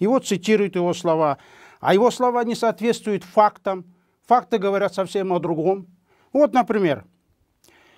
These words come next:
Джунушалиев, говорит, вот пишет, Джун-, пояс-, поясняет, Джунушалиев поясняет. Он поручил Асанову обеспечить охрану снаружи. Асанов — это его заместитель, генерал-майор, Курсан Асанов.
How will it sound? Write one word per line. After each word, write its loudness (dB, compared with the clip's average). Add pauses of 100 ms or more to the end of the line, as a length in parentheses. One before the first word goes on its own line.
(1040)
Джунушалиев, 2
говорит, 0
вот -2
пишет, -4
Джун-, -4
пояс-, -2
поясняет, 0
Джунушалиев -4
поясняет. -4 (240)
Он 2
поручил 0
Асанову 0
обеспечить -6
охрану -2
снаружи. -4
Асанов — -2
это -2
его 0
заместитель, -4
генерал-майор, -4 (180)
Курсан -2
Асанов. -12